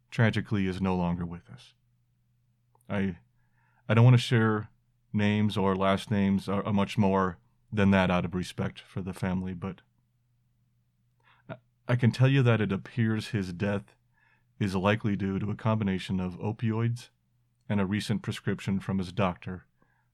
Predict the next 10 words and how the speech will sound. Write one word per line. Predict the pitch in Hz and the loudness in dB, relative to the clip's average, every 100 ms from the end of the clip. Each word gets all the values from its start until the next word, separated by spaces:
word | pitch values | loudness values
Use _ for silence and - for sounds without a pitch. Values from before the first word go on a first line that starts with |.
| _ | _
for | - | -8
Xanax. | 92 87 90 120 - - _ _ _ _ _ _ _ _ _ _ _ _ _ _ _ _ _ _ _ _ _ _ _ _ _ _ _ _ _ _ _ _ - | -6 -6 -6 -8 -14 -20 _ _ _ _ _ _ _ _ _ _ _ _ _ _ _ _ _ _ _ _ _ _ _ _ _ _ _ _ _ _ _ _ 2
<sighs> | 131 98 85 85 - - _ - | 4 4 -2 -14 -20 -20 _ -8
Why? | 127 110 92 98 - | -4 -4 -4 -10 -8
Why, | 120 120 147 - | 2 2 2 0
why | 110 113 185 | 0 2 4
is | 151 101 | 4 2
this | 95 117 123 - | 4 4 4 -2
still | - - - 104 98 98 - | -18 -14 -4 -2 -2 -6 -6
happening? | 139 139 - 107 92 95 - | -4 -4 -4 -6 -6 -8 -16